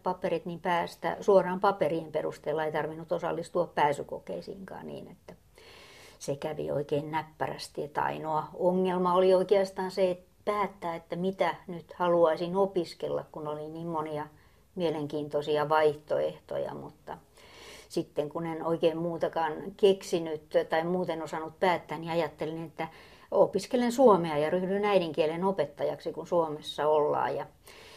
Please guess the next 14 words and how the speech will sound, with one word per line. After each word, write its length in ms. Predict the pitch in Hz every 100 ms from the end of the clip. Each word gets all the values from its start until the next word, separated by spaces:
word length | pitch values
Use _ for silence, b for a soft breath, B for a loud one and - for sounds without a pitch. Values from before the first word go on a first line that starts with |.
| B -
ja 480 | 147 135 - - -
niitä 340 | 170 151 151
opettajia 760 | 147 147 151 - 147 156 151 143
aina 300 | 147 151 151
tarvitaan. 800 | 165 160 160 147 151 160 156
Mutta 280 | 156 156 -
isäni 440 | 160 196 214 170 151
sitten 360 | 147 - 160
ehdotti, 600 | 160 160 165 151 - -
hän, 380 | 156 170 165 151 - _ _
hän 240 | - 180
oli 200 | 151 147 139 151 -
äidinkielen 640 | 175 151 151 143 135 147
opettaja, 600 | 151 - 151 - 156 160